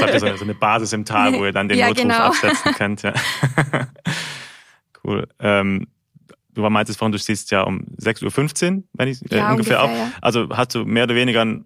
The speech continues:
Speaker 1: achtzehn Stunden Tag, wo man auch komplett eingespannt ist, oder gibt's da auch mal, keine Ahnung, ein halbes Stündchen, um, äh,
Speaker 2: Ja, ich
Speaker 1: den
Speaker 2: glaub,
Speaker 1: Wiese,
Speaker 2: das
Speaker 1: der Wiese beim Wachsen
Speaker 2: ja.
Speaker 1: zuzusehen oder
Speaker 2: Es geht's
Speaker 1: so? Ja.
Speaker 2: natürlich nicht immer, es geht sich nicht immer aus, aber,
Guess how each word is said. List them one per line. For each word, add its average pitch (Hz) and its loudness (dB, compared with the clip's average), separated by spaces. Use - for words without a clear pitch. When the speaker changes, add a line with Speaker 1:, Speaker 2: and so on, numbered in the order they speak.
Speaker 1:
achtzehn 117 -2
Stunden 151 -4
Tag, 147 0
wo 120 -2
man 127 2
auch 110 0
komplett 117 0
eingespannt 143 -2
ist, 151 0
oder 120 4
gibt's 117 -6
da - 2
auch 113 0
mal, 113 2
keine - -6
Ahnung, 113 -2
ein - -8
halbes 113 0
Stündchen, 113 0
um, 110 2
äh, 110 4
Speaker 2:
Ja, 233 -2
ich - -2
Speaker 1:
den 233 2
Speaker 2:
glaub, 175 2
Speaker 1:
Wiese, 123 0
Speaker 2:
das 113 0
Speaker 1:
der 113 2
Wiese 123 0
beim 110 2
Wachsen 110 -2
Speaker 2:
ja. 220 -4
Speaker 1:
zuzusehen - -4
oder - -6
Speaker 2:
Es - -2
geht's 277 0
Speaker 1:
so? 262 0
Ja. 247 2
Speaker 2:
natürlich 254 0
nicht 233 -4
immer, 254 2
es 233 -2
geht 247 -2
sich - -6
nicht 214 -6
immer 226 -2
aus, 226 2
aber, 226 2